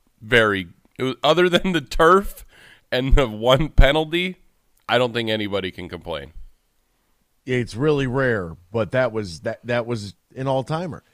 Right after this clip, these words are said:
Speaker 2: And I, you know, I'd made a comment about, "This is the best Super Bowl since," you know, question mark. And somebody's like, "Since last year with Matthew Stafford, they beat the Bengals." And I'm like, "That, it was twenty-three to twenty. It was a completely different game. There were a ton of punts."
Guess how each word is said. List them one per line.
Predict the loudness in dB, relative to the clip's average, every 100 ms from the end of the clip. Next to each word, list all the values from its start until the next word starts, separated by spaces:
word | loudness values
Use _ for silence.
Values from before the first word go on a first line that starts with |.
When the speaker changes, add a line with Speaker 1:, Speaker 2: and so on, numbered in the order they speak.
| _ _ -6
Speaker 2:
And | -2
I, | -2
you | -4 -4
know, | -4
I'd | -4
made | -4 -4
a | -6
comment | -8 -6 -6 -8
about, | -10 -12 -10
"This | -12
is | -10
the | -8
best | -6 -6
Super | -10 -10
Bowl | -8 -8 -10
since," | -12 -12 -12 -18 -20 _
you | -16
know, | -14 -12
question | -8 -8 -8 -12
mark. | -12 -14
And | -16
somebody's | -14 -14 -14 -16
like, | -20 _ _ _ _
"Since | -8 -8 -6
last | -4 -4 -4 -4
year | -2 -2
with | -4
Matthew | -6 -8 -8 -10 -10
Stafford, | -6 -6 -6 -8 -8 -10
they |
beat | -10 -10 -10
the | -12
Bengals." | -12 -12 -12 -12 -14 -12
And | -10
I'm | -8
like, | -6
"That, | -6 -6 -8
it |
was | -12 -12
twenty-three | -10 -6 -6 -6 -6
to | -8
twenty. | -8 -6 -4
It | -6
was | -8
a |
completely | -10 -6 -4 -4
different | -6 -8 -10
game. | -10 -8 -10
There | -10
were |
a | -12
ton | -10 -10
of | -10
punts." | -8 -8 -10 -14